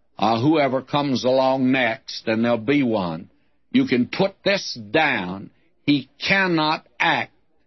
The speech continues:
in independence of God. He may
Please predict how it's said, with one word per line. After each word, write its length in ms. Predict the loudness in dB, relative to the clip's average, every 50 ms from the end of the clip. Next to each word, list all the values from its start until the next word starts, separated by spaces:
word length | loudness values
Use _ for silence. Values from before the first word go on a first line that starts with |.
| _ _
in 260 | -4 -2 -2 -2 -4 -4 _
independence 1040 | -2 0 0 0 0 0 -2 -2 -4 -4 -2 -2 0 -2 -2 -2 -4 -4 -6 -4 -4
of 240 | -4 -4 -4 -4 -2
God. 420 | 0 0 0 -2 -4 -8 -10 -14 -20 _ _ _ _ _ _ _ _ _ _ _ _ _ _ _ 0
He 100 | 2 2
may 200 | 2 2 0